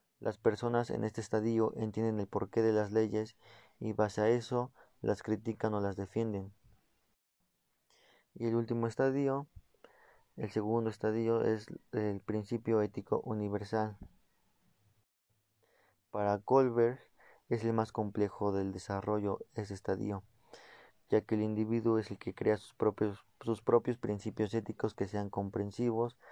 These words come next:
racionales y universalmente aplicables. Esos principios van más allá de las leyes y se trata de conceptos morales abstractos, difíciles de explicar.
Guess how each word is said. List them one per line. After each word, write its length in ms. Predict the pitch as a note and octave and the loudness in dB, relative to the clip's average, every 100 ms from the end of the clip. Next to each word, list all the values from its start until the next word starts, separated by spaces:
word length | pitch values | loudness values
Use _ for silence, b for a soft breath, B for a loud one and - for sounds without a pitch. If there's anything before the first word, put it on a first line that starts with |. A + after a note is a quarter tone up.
| B B B - | B B B -2
racionales 760 | G#2+ G#2 A2 A2 A2 A2 G#2+ - | 0 2 0 0 2 0 -2 -4
y 120 | A2 | -2
universalmente 880 | G#2+ G#2 G2+ - G#2+ G#2 G#2 G#2 - | 0 0 0 2 0 -2 -2 -4 -4
aplicables. 800 | G2 - G2 - G#2 G2 F#2+ - _ b b b b b b _ | -6 -6 -4 0 0 0 -6 -12 _ b b b b b b _
Esos 240 | C3 A#2+ A#2+ | -4 -4 -2
principios 440 | A2+ A2 A2+ A2+ | -2 -2 0 2
van 160 | A2 A2 | 2 2
más 160 | G#2+ | 0
allá 180 | G#2+ G#2 | 0 2
de 80 | G#2 | 2
las 200 | G2+ G2+ | 2 4
leyes 340 | A#2 G#2+ G#2 | 2 2 -2
y 60 | G2 | -6
se 120 | G2+ | -4
trata 320 | A2 G#2+ A2 | 0 0 0
de 140 | G#2 G#2 | 0 0
conceptos 480 | G#2 - - A2+ | -2 -4 0 0
morales 400 | G#2+ G#2 G#2+ G#2 | 2 0 0 0
abstractos, 680 | G#2+ - A#2+ A#2+ - A#2 A#2+ B B B B - | -4 -2 2 2 4 0 0 B B B B -8
difíciles 640 | A2 G2+ A#2+ A#2 A2 G2+ | -8 -6 -4 -2 -2 0
de 80 | G#2 | -4
explicar. 580 | G2+ - - A#2 A2+ | -4 -16 0 0 0